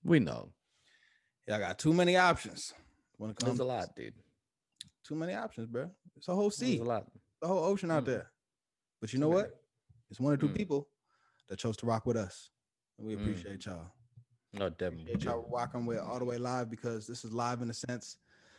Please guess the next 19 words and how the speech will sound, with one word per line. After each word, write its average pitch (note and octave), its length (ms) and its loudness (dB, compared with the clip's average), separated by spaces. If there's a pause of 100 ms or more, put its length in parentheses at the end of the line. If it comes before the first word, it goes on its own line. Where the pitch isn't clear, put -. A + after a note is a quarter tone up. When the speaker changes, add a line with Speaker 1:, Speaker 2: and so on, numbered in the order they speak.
(540)
Speaker 2:
that B2 60 -4
we B2 100 -2
are A2 40 -6
celebrating B2+ 480 4
life, D3+ 520 2 (720)
live B2+ 300 2
in C3 60 0
the B2+ 60 -2
sense - 560 -6 (580)
that A#2 140 -2
we B2 100 2
are A#2+ 60 0
celebrating, A#2+ 480 0
celebrating. B2+ 640 2 (640)
We A2+ 100 -4
are A2 60 0
celebrating A#2 500 -2
Black A#2+ 260 0
people. A#2 380 -2